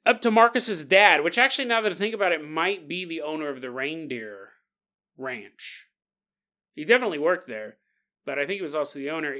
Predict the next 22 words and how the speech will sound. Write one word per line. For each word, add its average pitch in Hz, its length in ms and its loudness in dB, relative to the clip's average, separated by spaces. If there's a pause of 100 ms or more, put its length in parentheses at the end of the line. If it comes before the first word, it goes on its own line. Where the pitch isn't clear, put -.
Uh, 180 120 0
Jerry 208 280 2
walks 220 260 2
up 185 140 -4
to 190 140 -6
Marcus's 180 480 -4
dad 185 280 0
and 180 80 -6
goes, 160 160 -6
"Hey, 226 120 -2
that 233 80 0
was 214 140 -6
really 240 180 -4
cool 233 220 -4
that 196 180 -6
your 165 160 -4
son 202 240 -6
w-, 170 200 -8 (680)
came 196 220 -6
to 151 60 -6
help 180 260 -2
out. 147 320 -2